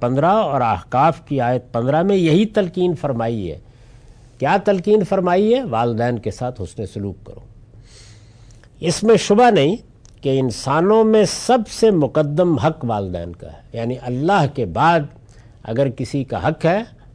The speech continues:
تو وہ والدین ہیں۔ اس میں شبہ نہیں کہ انسانوں میں سب سے مقدم حق والدین کا ہے، چنانچہ اللہ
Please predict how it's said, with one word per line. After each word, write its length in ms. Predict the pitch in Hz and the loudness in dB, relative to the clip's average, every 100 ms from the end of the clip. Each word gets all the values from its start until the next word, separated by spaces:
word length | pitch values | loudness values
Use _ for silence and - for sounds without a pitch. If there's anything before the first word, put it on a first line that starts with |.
| - | -16
تو 140 | - 113 | -8 -4
وہ 200 | 131 127 | -2 -2
والدین 580 | 98 98 95 95 123 98 76 | -2 -4 -2 0 0 0 -6
ہیں۔ 80 | - - - - - - - - | -14 -18 -20 -20 -20 -20 -20 -18
اس 240 | - 135 156 | -10 -8 0
میں 140 | 165 | 2
شبہ 340 | - 165 196 202 | 2 2 4 6
نہیں 220 | 208 233 | 6 4
کہ 220 | - 180 | 4 2
انسانوں 580 | 147 - 113 131 170 190 | 0 -2 0 0 2 2
میں 140 | 190 | 0
سب 300 | 170 - 226 | 0 -2 -2
سے 200 | - 233 | -2 -2
مقدم 640 | 175 123 - 135 139 156 110 | 0 -2 -4 -4 -2 -2 0
حق 260 | 139 - | -2 -2
والدین 540 | 110 104 98 101 131 139 | -2 -2 0 0 -2 0
کا 200 | 147 113 | 0 0
ہے، 160 | 117 170 - - - - - - - - | -2 -8 -18 -20 -20 -20 -20 -20 -12 -4
چنانچہ 420 | 156 170 170 202 | 0 0 2 2
اللہ 480 | 190 151 165 190 | 2 4 4 4